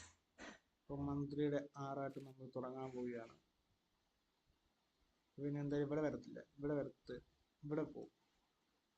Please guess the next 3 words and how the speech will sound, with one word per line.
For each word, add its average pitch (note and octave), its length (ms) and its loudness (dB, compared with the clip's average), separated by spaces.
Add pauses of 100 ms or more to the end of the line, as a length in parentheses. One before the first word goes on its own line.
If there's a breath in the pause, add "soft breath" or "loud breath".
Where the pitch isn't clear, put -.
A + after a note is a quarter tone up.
(3000)
റൂക്കാണ്ട് D3 400 2
ഇവിടെ B2+ 180 -2
വരും. B2 200 -4